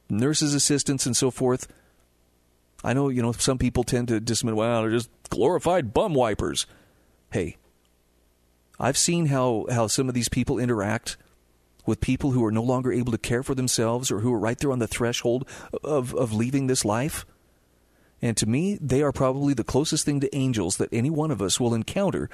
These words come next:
within our lifetime. But that doesn't matter to identity politics, 'cause all they're concerned about is what color's their skin,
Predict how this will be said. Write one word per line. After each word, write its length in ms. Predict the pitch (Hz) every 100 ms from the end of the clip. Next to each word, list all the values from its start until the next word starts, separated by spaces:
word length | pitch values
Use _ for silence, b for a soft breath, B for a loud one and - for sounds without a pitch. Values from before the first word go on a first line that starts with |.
| B B B
within 240 | 110 120
our 100 | 120
lifetime. 560 | 117 190 202 110 - - _ _ _ _ _ _ _ _ _ _ _ _ _ _ _ _ _ _ _ _ _ _
But 120 | -
that 100 | 123
doesn't 240 | 139 135 135
matter 240 | 160 151
to 160 | 113 120
identity 340 | 117 117 117
politics, 540 | - 170 160 - - -
'cause 160 | 104
all 80 | 113
they're 140 | 131
concerned 320 | 123 135 131 117
about 100 | 135
is 100 | 120
what 140 | 120
color's 280 | 139 127 110
their 100 | 117
skin, 420 | - 135 110